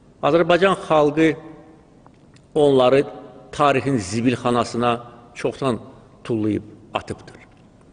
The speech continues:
Və orada onlar <clears throat>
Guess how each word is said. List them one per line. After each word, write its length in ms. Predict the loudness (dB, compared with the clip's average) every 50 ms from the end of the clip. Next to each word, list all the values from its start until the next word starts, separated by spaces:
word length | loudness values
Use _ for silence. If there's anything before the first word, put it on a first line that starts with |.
| _ _ _ _ _ _ _ _ -14 -4
Və 160 | 0 4 4
orada 380 | 6 6 6 4 6 6 4 6
onlar 360 | 6 4 4 4 4 4 2 0 -8 -16 -18 -20 -20 -20 -20 -20 -20 -20 -20 -20 -20 _ -18 _
<clears throat> 40 | -4